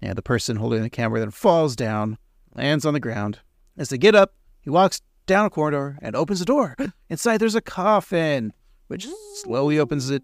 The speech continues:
and then a nest of mice crawl out. Scary. Followed by a pit of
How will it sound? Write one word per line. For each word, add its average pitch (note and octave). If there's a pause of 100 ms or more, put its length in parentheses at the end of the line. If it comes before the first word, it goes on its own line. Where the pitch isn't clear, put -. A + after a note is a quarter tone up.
(140)
and A2
then A#2 (100)
a A2
nest B2+
of A#2+
mice C#3+
crawl A#2+
out. F2+ (340)
Scary. G#2+ (320)
Followed D3+
by D#3+
a C#3+
pit F3
of D3